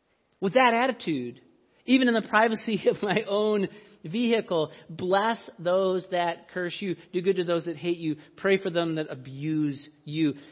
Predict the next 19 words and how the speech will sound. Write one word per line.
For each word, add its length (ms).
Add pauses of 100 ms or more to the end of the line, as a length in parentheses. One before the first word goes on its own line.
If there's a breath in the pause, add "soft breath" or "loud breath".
(180 loud breath)
Stephen 320
did 160
this 220
in 80
Acts 240
chapter 200
seven. 340
He's 240
dying, 720 (200 loud breath)
being 200
stoned 420
to 80
death, 380 (680 soft breath)
and 140
he 80
says, 340
"Lay 380
not 400
this 180